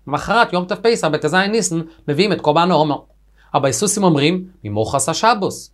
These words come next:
שבת זה שבת בראשית, שבת רגילה. אז אם פסח יוצא בשבת, אז גם הבייסוסים אומרים שביום ראשון הזמן של האימר.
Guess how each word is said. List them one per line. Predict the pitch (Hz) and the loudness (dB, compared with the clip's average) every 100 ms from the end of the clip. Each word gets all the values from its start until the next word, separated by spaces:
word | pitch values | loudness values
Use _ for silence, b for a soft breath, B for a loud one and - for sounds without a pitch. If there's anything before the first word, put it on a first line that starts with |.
| - | -6
שבת | - 123 107 113 | 0 0 0 -2
זה | 117 | -4
שבת | 110 117 139 147 | -6 0 0 0
בראשית, | 170 190 269 269 - | -2 0 -2 -4 -6
שבת | 139 139 160 | 0 0 2
רגילה. | 185 214 233 233 _ _ _ b b b | 0 2 2 0 _ _ _ b b b
אז | 120 151 | -4 0
אם | 262 233 | 0 2
פסח | 151 143 151 | 0 0 0
יוצא | 156 - 156 | 0 0 0
בשבת, | 147 - 147 131 143 139 135 - - _ _ - | 0 2 0 4 4 4 2 -4 -20 _ _ -10
אז | 110 98 | -8 0
גם | 117 131 | 2 4
הבייסוסים | 139 151 285 - 202 | 4 2 4 4 4
אומרים | 180 185 | 4 2
שביום | 175 160 170 156 | 4 4 6 4
ראשון | 151 170 156 | 2 2 2
הזמן | 139 143 143 | 2 0 0
של | 120 139 | 0 0
האימר. | 117 107 | 0 -2